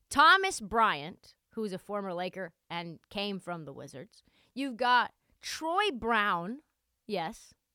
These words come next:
legend, Troy Brown, went to Oregon. Uh, Rui Hachimura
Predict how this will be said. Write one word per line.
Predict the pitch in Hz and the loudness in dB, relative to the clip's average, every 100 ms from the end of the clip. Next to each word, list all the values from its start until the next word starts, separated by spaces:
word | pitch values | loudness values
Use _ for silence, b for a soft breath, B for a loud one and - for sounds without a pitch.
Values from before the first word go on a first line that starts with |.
| _ | _
legend, | 180 156 151 147 185 - | -8 -8 -8 -16 -18 -14
Troy | 208 165 | -10 -8
Brown, | 151 143 139 175 _ | -10 -12 -12 -16 _
went | 165 151 | -14 -14
to | - | -16
Oregon. | 147 147 139 156 226 _ _ _ _ _ - | -16 -16 -14 -14 -16 _ _ _ _ _ 0
Uh, | 247 226 | 2 2
Rui | 214 320 415 | 2 2 4
Hachimura | 381 339 - - 233 165 147 190 | 4 2 2 -4 -4 -4 -6 -8